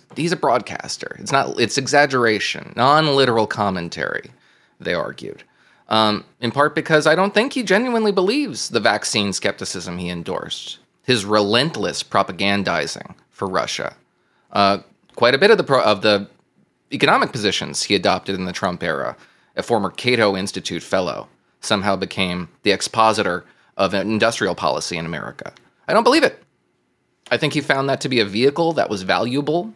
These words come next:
that got him a lot of camera time and a lot of influence in the Republican Party and the direction it was going. He saw where the parade was headed and jumped in front of it.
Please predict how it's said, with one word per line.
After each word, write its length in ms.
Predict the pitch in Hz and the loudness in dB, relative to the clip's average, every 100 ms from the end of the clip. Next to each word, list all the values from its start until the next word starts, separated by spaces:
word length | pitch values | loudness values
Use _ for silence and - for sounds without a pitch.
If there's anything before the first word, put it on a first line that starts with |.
| - | -4
that 180 | 104 | -2
got 200 | 110 107 | 2 2
him 120 | 110 104 | 2 0
a 40 | |
lot 140 | 104 | 0
of 60 | 95 | 0
camera 280 | - 123 131 | -2 -4 -2
time 220 | 151 151 | 0 0
and 80 | 127 | 0
a 40 | |
lot 160 | 98 101 | 0 0
of 80 | 92 | -2
influence 520 | 104 127 127 139 120 | -4 -4 -4 -4 -6
in 60 | |
the 60 | 98 | -4
Republican 440 | 98 110 104 98 | -2 -2 -2 -4
Party 240 | 98 104 104 | -2 -2 -2
and 80 | 95 | -4
the 60 | |
direction 380 | 90 104 113 113 | -2 -2 -2 -4
it 60 | 95 | -6
was 120 | 92 | -4
going. 320 | 104 113 131 | -2 -2 -4
He 100 | 101 | -6
saw 220 | - 110 | 0 2
where 120 | 117 | 4
the 80 | 110 | 2
parade 320 | - 107 107 | 0 0 0
was 140 | 104 101 | 0 -2
headed 260 | 107 139 | -2 -2
and 100 | 123 | -2
jumped 220 | 98 123 147 | 0 0 -2
in 60 | |
front 160 | 156 202 | -2 -2
of 60 | |
it. 120 | 131 | -2